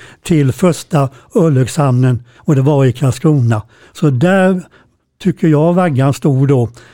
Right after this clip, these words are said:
Sen spred det sig ostkusten upp till Stockholm, även, eh, vad kan man säga, väster om, eh, till Göteborg. Men däremellan ligger ju Ystad. Så de mellanlandade ju i Ystad. Så Ystad är också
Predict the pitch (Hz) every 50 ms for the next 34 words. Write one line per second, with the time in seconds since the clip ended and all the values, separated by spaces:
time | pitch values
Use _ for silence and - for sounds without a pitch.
0 | - _ - - 175 165 - - - - - - 180 147 143 131 135 147 131 -
1 | - 156 151 - - 165 165 151 - - - - - 139 127 - - - 180 180
2 | 180 160 139 - - - 147 - - 185 180 170 - _ - 156 147 190 190 -
3 | - _ - - _ _ _ - 175 170 156 131 123 135 139 139 143 147 143 143
4 | 143 143 - - _ _ _ _ _ _ _ _ _ _ _ _ _ _ _ _
5 | _ _ _ - 165 127 170 151 151 151 - - 190 170 160 156 151 151 147 151
6 | 151 143 - - - - 208 190 180 185 160 151 143 120 - - - - - _
7 | _ - 165 151 135 - 180 165 - 175 147 139 147 135 - 180 147 127 147 143
8 | 156 175 214 175 117 - _ _ _ - - 165 156 151 160 156 156 160 170 196
9 | 196 165 151 156 160 160 156 160 147 135 131 135 156 - - 147 143 165 208 220
10 | 202 - - - - 147 123 113 95 - - _ _ _ _ _ - - 170 151
11 | 151 156 175 175 156 151 147 147 151 151 151 151 147 156 156 143 147 156 160 131
12 | 139 160 165 151 - - - 160 135 123 104 - - - - _ - - 202 -
13 | 156 156 175 185 - - - 165 160 165 170 180 180 - - - 190 160 151